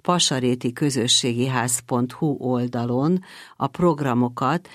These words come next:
El sem tudják hinni, hogy hányféle program különböző korosztálynak. Milyen szerepet játszik a személyes életedben a hit? Arról már beszéltél, hogy a jársági nagymamának volt itt nagy szerepe,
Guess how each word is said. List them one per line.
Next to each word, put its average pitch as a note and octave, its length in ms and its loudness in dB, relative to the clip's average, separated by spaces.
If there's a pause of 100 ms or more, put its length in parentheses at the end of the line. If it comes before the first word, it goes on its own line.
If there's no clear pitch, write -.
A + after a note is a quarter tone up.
(360)
El E3+ 160 0
sem D3+ 220 -2
tudják C3 400 -2
hinni, A#2+ 480 0
hogy B2 340 0
hányféle C#3 640 0
program C3 640 0 (280)
különböző A#2 1000 -2
korosztálynak. A#2+ 920 -2 (1300)
Milyen F#3 440 4
szerepet C#3+ 560 0
játszik D3 520 -2
a - 60 -4
személyes F3 600 2
életedben A#2 640 -2
a A2 80 0
hit? - 520 -6 (720)
Arról A3 260 2
már F3 180 2
beszéltél, C3 640 0
hogy C3+ 180 -2
a A2 140 0
jársági B2+ 500 -2
nagymamának B2+ 720 -4
volt C#3 220 -6
itt B2+ 120 -10
nagy C#3 200 -2
szerepe, C#3+ 640 -2